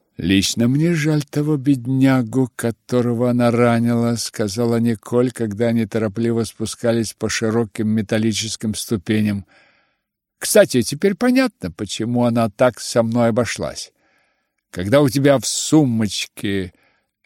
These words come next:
лежит заряженный револьвер, здесь не до любезностей».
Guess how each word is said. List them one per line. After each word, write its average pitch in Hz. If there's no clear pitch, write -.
лежит 104
заряженный 110
револьвер, 104
здесь 127
не 131
до 127
любезностей». 127